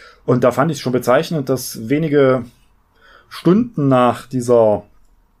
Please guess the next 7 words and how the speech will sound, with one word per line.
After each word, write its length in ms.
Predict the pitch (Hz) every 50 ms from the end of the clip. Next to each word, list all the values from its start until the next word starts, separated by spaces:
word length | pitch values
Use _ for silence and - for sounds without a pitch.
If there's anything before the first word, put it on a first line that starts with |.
| _ _ - - -
Blockade, 760 | 107 117 113 117 110 - 113 110 117 131 143 147 147 139 135 - _ _ _ _ _ _ _ - _ _ _ -
äh, 100 | - 120
die 380 | 120 120 110 110 - - 131 -
eine 280 | 117 127 139 143 147 127
oder 140 | 123 117 -
anderen 440 | 127 143 143 143 131 131 127 127
schon 600 | 120 - 120 120 120 123 120 120 117 117 127 -